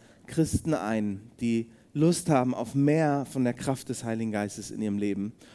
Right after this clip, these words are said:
und darauf Lust haben, auch das, was sie dann zu empf-, was sie dann empfangen, loszuwerden in ihrer Nachbarschaft oder wo auch immer Gott sie hingestellt hat, äh, an ihrer Arbeitsstelle, im Fußballverein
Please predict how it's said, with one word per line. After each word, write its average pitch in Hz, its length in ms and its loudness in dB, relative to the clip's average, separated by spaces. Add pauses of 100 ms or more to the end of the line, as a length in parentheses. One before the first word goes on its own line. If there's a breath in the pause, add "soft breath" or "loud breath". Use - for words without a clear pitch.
(160 loud breath)
und 117 380 -2
darauf 123 300 0
Lust 131 280 -6
haben, 117 260 -2 (180 loud breath)
auch - 160 -6
das, 135 300 0
was 127 160 -2
sie 127 120 0
dann 123 200 0
zu - 120 -6
empf-, - 440 -6 (160)
was 123 180 -2
sie 131 80 -4
dann 131 200 2
empfangen, 127 520 -2 (240 loud breath)
loszuwerden 135 880 2
in 120 140 -2
ihrer 127 180 4
Nachbarschaft 127 640 -2
oder 123 180 -4
wo 135 60 -2
auch 123 160 -4
immer 147 240 2
Gott 131 280 -4
sie 127 160 0
hingestellt 123 580 0
hat, 90 180 -8 (320 loud breath)
äh, 113 80 0
an 113 320 4
ihrer 131 300 2
Arbeitsstelle, 123 680 2
im 123 200 -2
Fußballverein 120 920 -2